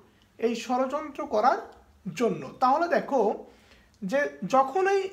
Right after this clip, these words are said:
এই অপরাধমূলক ষড়যন্ত্রের অংশ হিসেবে কোনো একটা অপরাধ সংগঠনের plan করা হবে, সেটা যদি বাস্তবে সংগঠিত নাও হয়, তারপরও কিন্তু তারা অপরাধী হয়ে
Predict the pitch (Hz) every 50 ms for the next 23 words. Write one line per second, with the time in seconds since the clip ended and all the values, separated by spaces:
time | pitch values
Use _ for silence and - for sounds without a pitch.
0 | - - 254 269 277 277 269 262 - - - 233 226 226 294 320 320 320 320 302
1 | 294 302 302 302 302 - 285 262 254 262 254 277 269 269 254 - - 254 247 240
2 | - 226 233 262 254 - - 381 403 359 330 - 330 214 - - - - - _
3 | _ _ _ _ _ - _ _ - - 302 311 330 330 - - 285 269 254 262
4 | 277 277 277 269 - 285 262 269 262 254 269 285 277 269 262 262 254 254 254 -
5 | 247 240 240 240 233 233 226 233 240 254 254 - 349 339 247 - - - - _
6 | _ _ _ _ _ - - - 330 339 359 381 381 381 381 - 381 311 233 254
7 | 269 262 - - 330 311 320 311 - - 277 277 269 262 269 285 277 277 262 -
8 | 269 247 220 214 247 330 403 392 370 208 190 - - - - _ _ _ _ _
9 | _ _ _ _ _ - 233 240 240 240 311 339 339 330 330 311 302 262 - -
10 | 392 381 - 330 226 262 370 - - - - - _ _ - - 220 196 - 240
11 | 233 247 233 - 320 339 - - 190 196 208 240 320 415